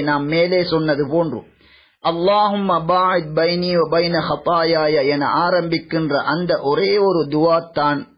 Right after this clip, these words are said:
எந்த சந்தேகமும் இல்லாமல் கடமையான தொழுகைகளிலே நபி அவர்கள்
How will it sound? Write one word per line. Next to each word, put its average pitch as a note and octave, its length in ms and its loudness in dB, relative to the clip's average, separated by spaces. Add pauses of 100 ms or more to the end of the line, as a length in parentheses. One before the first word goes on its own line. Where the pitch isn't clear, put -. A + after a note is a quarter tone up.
(380)
எந்த G3 260 -2 (200)
சந்தேகமும் G3 760 0
இல்லாமல் D#3 500 0 (640)
கடமையான G3+ 760 0
தொழுகைகளிலே E3 760 0 (220)
நபி E3+ 300 -2
அவர்கள் F3+ 360 0